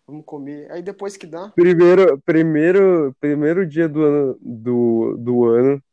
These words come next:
Speaker 2: tá todo mundo. Que merda de ano.
Speaker 1: É, é, exatamente assim. E aí depois volta.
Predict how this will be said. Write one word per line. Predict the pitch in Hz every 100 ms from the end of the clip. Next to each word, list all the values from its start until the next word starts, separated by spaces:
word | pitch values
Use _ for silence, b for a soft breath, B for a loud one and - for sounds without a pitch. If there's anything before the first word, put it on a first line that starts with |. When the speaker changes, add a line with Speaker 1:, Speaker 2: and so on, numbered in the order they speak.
| _ _
Speaker 2:
tá | 117
todo | - 135 135
mundo. | 131 113 - _ _ _ _ _ -
Que | 110
merda | 110 107 107 107
de | 104
ano. | 107 104 127
Speaker 1:
É, | 190 226 208 226 247 240 180
é, |
exatamente | 170 220 269 262 254
assim. | - 247 202 143
E | 135
aí | 147 156
depois | 156 156 147
volta. | 139 135